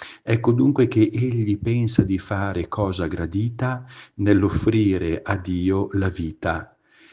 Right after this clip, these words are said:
della prima persona che egli avrebbe incontrato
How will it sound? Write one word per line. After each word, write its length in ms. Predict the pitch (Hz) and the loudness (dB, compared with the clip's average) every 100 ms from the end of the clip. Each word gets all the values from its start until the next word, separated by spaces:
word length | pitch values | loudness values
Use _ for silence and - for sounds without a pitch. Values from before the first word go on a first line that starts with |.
| _ | _
della 260 | 104 101 90 | 0 2 4
prima 280 | 123 110 107 | 2 2 0
persona 720 | 113 - - 123 131 123 101 | -2 -2 2 2 2 0 -2
che 140 | 107 | 0
egli 640 | 98 - 107 110 117 117 113 | 0 0 0 2 2 2 0
avrebbe 880 | 98 90 95 98 92 87 87 85 - | -2 -4 -2 -2 -2 0 0 0 0
incontrato 1200 | 92 90 101 107 104 95 82 82 98 101 - - | -2 -2 0 0 2 2 2 -2 0 0 -2 -10